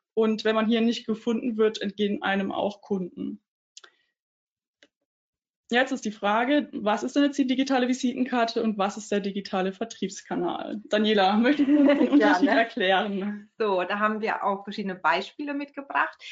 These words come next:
Speaker 2: Jetzt haben wir hier ein Tonstudio aus, ähm, Weingarten bei Karlsruhe, Bitonal. Und, ähm, wenn man sich die Webseite anschaut, die ist richtig toll gemacht, uniker Content, ähm, die Bilder wurden im Studio hochwertig aufgenommen,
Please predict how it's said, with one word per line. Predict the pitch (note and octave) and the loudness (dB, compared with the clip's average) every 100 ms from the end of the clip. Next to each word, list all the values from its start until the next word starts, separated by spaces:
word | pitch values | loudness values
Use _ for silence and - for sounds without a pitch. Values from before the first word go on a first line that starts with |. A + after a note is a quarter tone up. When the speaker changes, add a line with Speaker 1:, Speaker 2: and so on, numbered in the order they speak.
| - - | -18 -12
Speaker 2:
Jetzt | G#3 | -4
haben | G3 | -4
wir | G3 | -2
hier | G#3 A3+ A3 | -4 0 0
ein | G#3 | 0
Tonstudio | G#3+ G#3+ B3 - D4 C#4+ C4+ C#4 C#4 C4 | 0 -2 -2 -6 -6 -6 -6 -4 0 2
aus, | - F#3+ F#3+ F#3 | 4 2 0 -4
ähm, | - F3+ D#3 | -4 -4 0
Weingarten | D#3 F3+ A3 A3 G#3 | -2 0 0 -2 -2
bei | F3 | -10
Karlsruhe, | - D3+ E3+ G3 - C#4+ C4+ | -6 -2 -2 -2 -10 -8 -6
Bitonal. | G#3 G#3+ D#4 D4+ D#4+ E4 D#4+ _ - - _ | -6 -8 -8 -2 0 0 -2 _ -20 -20 _
Und, | - G#3 G3+ G#3 G3+ G3+ | 0 2 4 2 2 0
ähm, | G3 G3 G#3 G3+ | 2 2 0 -2
wenn | G3 | -2
man | F#3+ G3 | -2 -2
sich | - | -6
die | F#3+ | -4
Webseite | G#3 G#3 - A#3+ B3 - | -4 -2 0 0 0 -2
anschaut, | A#3+ A#3+ A#3+ A3+ A3+ | -2 -2 2 2 2
die | G3+ | -2
ist | F#3+ A3+ | -6 -6
richtig | G#3 - | -8 -8
toll | - F#3+ | -4 -2
gemacht, | F3+ E3+ A#3+ B3+ - - - - - | -2 0 0 0 -4 -20 -20 -16 -4
uniker | G3+ G#3 G#3 F3+ | 0 0 0 -4
Content, | - B3+ B3 B3+ B3+ B3+ B3 B3 A#3+ | 0 4 4 2 0 4 4 4 0
ähm, | - F#3+ F#3+ | 0 0 -2
die | G3 | -4
Bilder | A3+ A#3 A3+ | -4 0 0
wurden | G#3 G#3+ G#3+ | 0 -2 -2
im | |
Studio | G#3 - A3 G#3+ A3 G#3 | -6 -6 -6 -4 0 0
hochwertig | G#3+ G#3 G#3 G3+ G3+ G#3 - | 0 -4 -2 -2 -4 -8 -2
aufgenommen, | F#3+ F#3+ - G3 G3 G3 G3+ | 0 0 -4 0 2 4 2